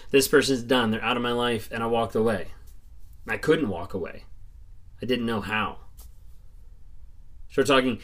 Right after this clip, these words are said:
after I brought this up, after I communicated this to multiple people, after my wife was brought into the awareness, and my pastor, like, my,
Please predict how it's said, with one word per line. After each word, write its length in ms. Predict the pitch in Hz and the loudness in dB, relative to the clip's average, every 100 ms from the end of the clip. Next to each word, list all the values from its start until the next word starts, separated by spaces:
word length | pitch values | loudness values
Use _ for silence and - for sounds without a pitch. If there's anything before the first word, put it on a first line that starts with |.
| - | -2
after 420 | 135 147 147 170 131 | 6 8 8 8 8
I 60 | |
brought 320 | 127 131 127 | 10 6 4
this 220 | 127 113 139 | 4 2 4
up, 260 | 127 - | 4 2
after 300 | 117 131 - | 0 0 4
I 80 | 120 | 4
communicated 720 | - 131 123 135 127 123 110 | 2 -2 2 4 4 2 2
this 260 | 110 107 - | 4 2 0
to 120 | 127 | -2
multiple 420 | 113 143 143 135 | 2 2 2 0
people, 380 | 127 107 107 104 | 2 0 2 2
after 460 | 123 131 139 127 - - - | 2 2 6 4 4 -10 -2
my 140 | 120 | 2
wife 320 | 113 135 143 | 8 10 10
was 100 | 143 | 8
brought 240 | 120 131 127 | 6 6 6
into 180 | 123 123 | 4 2
the 100 | 117 | 4
awareness, 540 | 117 120 117 110 - | 6 8 6 2 -2
and 160 | 135 113 | -2 -2
my 120 | 98 | 0
pastor, 580 | - 156 139 - 139 127 | 2 2 2 6 6 6
like, 240 | 107 104 | 4 2
my, 160 | 110 | -2